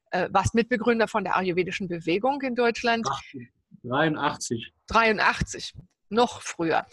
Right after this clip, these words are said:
Speaker 1: Du lebst jetzt, und ich rufe dich gerade hier aus Bali an, und du bist in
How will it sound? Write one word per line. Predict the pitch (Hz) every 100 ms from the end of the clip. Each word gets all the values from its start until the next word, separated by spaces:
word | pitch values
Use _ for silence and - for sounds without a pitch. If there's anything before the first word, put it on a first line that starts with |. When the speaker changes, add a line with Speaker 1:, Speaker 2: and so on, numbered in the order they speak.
| - -
Speaker 1:
Du | 247
lebst | 240 262 -
jetzt, | 240 - 240
und |
ich | 196 -
rufe | 262 -
dich | 294 330
gerade | - 247 247 240
hier | 226 -
aus | 196
Bali | - - 175 240 320
an, | 254 294
und | 202 202
du | 302
bist | 320 262 - -
in | 208 190 185